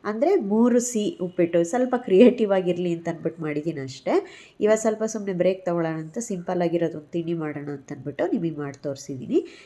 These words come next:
ಸುಮ್ಮನೆ ಏನಾದರೂ ಕ್ರಿಯೇಟಿವ್ ಆಗಲಿ ಮನೇಲಿ ಈ ಥರ ಕಲರ್‌ಫುಲ್ಲಾಗಿ ಮಾಡಿಕೊಟ್ರೆ ಮನೇಲಿರೋರ್ಗೆಲ್ಲರಿಗೂ ಇಷ್ಟ ಆಗುತ್ತೆ, ಮಕ್ಳಿಗೂ ಇಷ್ಟ ಆಗುತ್ತೆ. ಸುಮ್ನೆ ಏನೇನೋ, ಆ, ಆರ್ಟಿಫಿಷಿಯಲ್ ಕಲರ್ಸ್ ಎಲ್ಲ ಹಾಕೋ ಬದಲು ಈ ಥರ ನ್ಯಾಚುರಲ್ ವೆಜಿಟೇಬಲ್ಸ್‌ನಲ್ಲಿ ಈ ಥರ ಕಲರ್‌ಫುಲ್ಲಾಗಿ ಮಾಡ್ಬೋದು ಅಂತ ತೋರಿಸಿದ್ದೀನಿ ಅಷ್ಟೇ. ಇವತ್ತು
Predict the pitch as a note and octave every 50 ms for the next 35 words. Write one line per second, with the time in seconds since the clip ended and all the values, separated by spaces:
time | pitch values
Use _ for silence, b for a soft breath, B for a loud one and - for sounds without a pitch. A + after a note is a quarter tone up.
0 | B B - - C4 A#3+ C4 A#3+ A3 G#3 G3 G#3 G3+ G#3 G3+ - F#3 F3+ F#3 G3
1 | F#3+ F#3+ G3 E3+ E3+ E3+ E3+ F3+ F#3 F#3+ F3+ E3+ D#3 E3 F3 E3+ F3 B3+ F4+ -
2 | B B B B B B B - G#3 G3 - F#3 F#3+ F#3+ - F#3 F#3+ G3 F#3+ -
3 | F#3+ E3+ E3+ F3 E3+ F#3+ F3 F3+ - E3+ D#3+ D#3+ E3 - E3 D3+ - A3+ D4 C4+
4 | A3 F3+ E3+ F3 F3+ F3 E3+ E3+ E3 E3 E3 E3 D3+ D3+ D3+ D#3+ D#3+ F3+ D#3+ C#3+
5 | - - F3 D#3+ C#3 C#3+ C#3+ - - G#3+ B3+ C4+ G#3+ E3+ D3+ - - F3+ E3+ E3+
6 | E3+ E3 E3 - D#3+ D3+ C#3+ F#3+ F#3 - A#3 B3+ C4+ B3+ - A#3 A3 G3+ G#3+ C4+
7 | D#4 - - - - - - _ - - G#3+ A3 G#3 G#3+ G3+ G#3 G#3+ G#3 G3+ F#3+
8 | F#3 F#3 F#3 F3+ F3 E3+ F3 F3+ F3 - F#3 - - G3+ F3+ F3+ - F3+ F3 E3+
9 | E3+ - F#3+ F3 E3 E3 E3 D#3 D#3 - F#3 E3 D#3+ D#3 D3+ - G3 C#4+ F4 D4+
10 | G#3 G3+ F#3 - F3+ F3 B3 D#4 F4 E4+ B B B B - G3+ G#3+ A3 A3+ A3+
11 | - B3 A#3+ A3+ G3 F#3 F3 - - G3 F3+ F3 F3+ F3 F3 - F#3 F#3 F3+ G#3
12 | A#3+ G#3+ F3 - F3+ F3 F3 - F3 E3+ E3+ E3+ E3+ - F#3 F3 F3 E3 E3 D#3
13 | C#3+ D3 C#3 D3+ D#3+ D#3 D3+ D3 C#3 C#3 - E3 E3 - C#3 C3+ C3 - - C3+
14 | C3+ C3+ C3+ C3 C3+ B2 - - C#3+ C#3+ D#3+ C4 D#4+ C4+ A3 G3 F3+ F3+ F3+ F#3+
15 | F#3+ F#3+ G3